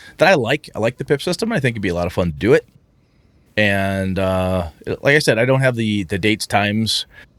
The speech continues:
but I'll probably have to do some playtesting, the muck about with this and so on. And I'm anticipating leveraging, uh, some B Sers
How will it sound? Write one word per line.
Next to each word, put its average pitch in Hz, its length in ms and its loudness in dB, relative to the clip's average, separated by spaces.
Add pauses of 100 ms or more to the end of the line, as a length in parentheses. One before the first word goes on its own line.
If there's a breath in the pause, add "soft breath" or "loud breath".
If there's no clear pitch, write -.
(220)
but 180 220 6
I'll 139 120 2
probably 190 500 2
have 147 240 2
to 147 100 -2
do 139 160 0
some 127 260 2
playtesting, 131 600 0
the 101 60 -2
muck 101 240 -4
about 104 260 2
with 135 160 0
this - 260 0
and 104 180 -4
so 110 220 2
on. 107 320 2
And 92 340 0
I'm 85 320 -2
anticipating 117 760 2
leveraging, 98 680 -4 (680 soft breath)
uh, 90 340 2
some 98 220 0
B 92 220 0
Sers - 380 -2